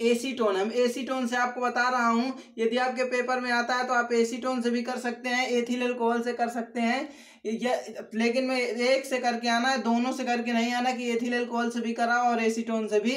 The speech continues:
करके आ जाओ। तो एसीटोन से मैं यहाँ पे आपको समझा रहा हूँ। तो एसीटोन का जो फार्मूला होता है वो होता है सीएच थ्री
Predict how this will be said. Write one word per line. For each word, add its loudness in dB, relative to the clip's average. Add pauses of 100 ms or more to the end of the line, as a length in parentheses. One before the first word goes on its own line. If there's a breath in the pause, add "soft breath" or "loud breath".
(420 loud breath)
करके 0
आ 6
जाओ। 6
तो -4
एसीटोन 0
से 0
मैं 0
यहाँ 2
पे -2
आपको 0
समझा 2
रहा 0
हूँ। -2
तो 0
एसीटोन 0
का -2
जो 0
फार्मूला 0
होता 2
है 2
वो 0
होता 2
है 4
सीएच -4
थ्री 0